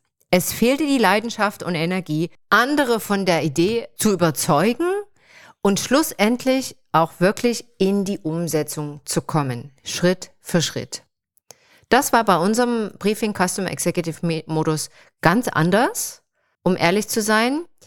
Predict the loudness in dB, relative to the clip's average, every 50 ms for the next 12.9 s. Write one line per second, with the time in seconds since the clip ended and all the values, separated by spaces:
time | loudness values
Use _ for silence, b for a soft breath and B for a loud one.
0 | b b b b b b 2 2 2 2 2 2 2 2 2 2 2 0 0 0
1 | -4 -10 -20 _ _ -2 0 0 0 0 0 0 0 0 0 -2 -2 0 -2 -2
2 | -4 -2 0 0 0 0 0 -2 -4 -4 0 2 2 2 2 0 0 0 0 0
3 | -2 -2 0 -2 -6 -4 -4 -4 -2 0 -2 -2 -2 -4 -6 -6 -8 -8 _ _
4 | _ _ _ -2 0 2 2 2 2 0 0 -2 -4 -2 0 0 0 0 0 -4
5 | -6 _ _ _ _ _ _ _ _ _ _ 2 2 2 0 -4 -6 -4 -4 -4
6 | -6 -8 -12 -8 -2 -2 -2 -2 0 -4 -2 -2 0 -2 -2 -2 -4 -6 -4 -2
7 | -4 -4 -4 -4 -2 0 0 0 -2 -8 _ B B B B B B B B B
8 | B B B B B B B B B 2 2 2 2 0 -4 -6 -10 _ _ _
9 | _ _ -2 0 0 0 -2 -4 -6 _ -6 -2 2 2 2 2 2 2 2 2
10 | 2 0 -2 0 0 0 0 -2 -2 -2 -2 -2 0 0 0 0 0 -2 -6 -14
11 | _ _ _ 0 2 2 2 -2 -6 -6 -4 -4 0 2 4 4 4 4 2 0
12 | -2 0 2 4 2 2 2 -2 0 0 2 2 2 0 0 -2 -2 -6